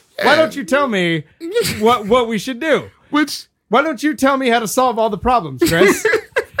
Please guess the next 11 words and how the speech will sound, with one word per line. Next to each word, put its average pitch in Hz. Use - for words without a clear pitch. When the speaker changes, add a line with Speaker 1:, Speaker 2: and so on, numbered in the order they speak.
Speaker 1:
And, 220
and, 226
and 220
there, 226
there's, 208
but 180
that's 214
an 170
undercurrent 180
through, 147
like, 131